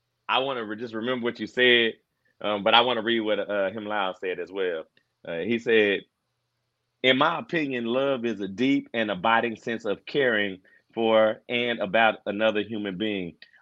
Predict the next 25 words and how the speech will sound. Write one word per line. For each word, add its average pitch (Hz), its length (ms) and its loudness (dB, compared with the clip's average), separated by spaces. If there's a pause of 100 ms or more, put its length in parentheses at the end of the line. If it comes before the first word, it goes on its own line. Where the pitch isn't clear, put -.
On 120 160 4
its 120 220 2
own, 135 560 2
it 123 140 4
is 110 100 0
not 120 320 0
passionate 127 560 0 (320)
on 113 220 -2 (100)
any 127 220 -2
sense. 120 400 -8 (640)
Love 135 420 4
cannot 127 400 -4
be 120 380 -2 (220)
a, 110 100 2 (160)
a, 101 160 -2 (300)
an 113 120 0
illusion 110 480 0
because 104 540 0 (140)
it 117 160 4
is 110 160 2
a 101 100 -2 (100)
feeling. 107 380 0 (320)
A 98 100 -2
parent's 143 460 0
love 123 300 4